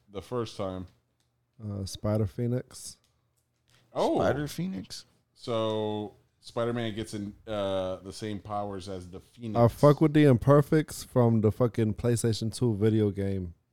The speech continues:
Speaker 2: which was the precursor to, like, um, shit, what's that fucking game?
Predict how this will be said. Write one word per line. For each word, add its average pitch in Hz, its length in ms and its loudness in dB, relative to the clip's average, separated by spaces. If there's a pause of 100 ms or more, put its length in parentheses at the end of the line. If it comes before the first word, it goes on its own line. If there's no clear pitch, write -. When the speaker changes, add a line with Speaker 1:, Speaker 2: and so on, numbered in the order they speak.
(120)
Speaker 2:
which 113 220 -2
was 117 180 2
the 107 120 2
precursor 117 680 2
to, - 160 -2
like, 104 240 0
um, 98 460 0 (1400)
shit, - 760 -6 (120)
what's 110 180 -6
that 107 160 -4
fucking 113 320 -8
game? 107 320 0